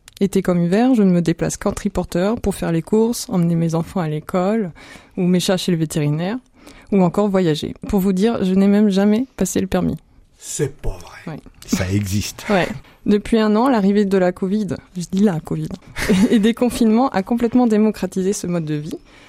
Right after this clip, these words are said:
Speaker 1: Les gens veulent éviter les transports en commun et les nids à microbes, tout en faisant des économies et du bien à la planète.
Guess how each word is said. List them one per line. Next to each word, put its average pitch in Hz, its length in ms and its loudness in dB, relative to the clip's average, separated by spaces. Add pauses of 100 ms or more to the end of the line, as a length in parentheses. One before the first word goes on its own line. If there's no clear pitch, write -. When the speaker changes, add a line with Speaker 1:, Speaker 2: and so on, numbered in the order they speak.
(180)
Speaker 1:
Les 196 140 2
gens 214 180 2
veulent 202 200 2
éviter 190 320 2
les 196 100 2
transports 196 380 -2
en 185 120 4
commun 190 420 2
et 190 140 2
les 160 160 0
nids 170 180 2
à 160 40 0
microbes, 185 560 0 (680)
tout - 220 -2
en 202 60 0
faisant 196 420 2
des 202 260 0
économies 180 680 2
et 208 100 2
du 170 140 -2
bien 165 200 2
à 170 60 2
la 143 100 0
planète. - 460 -6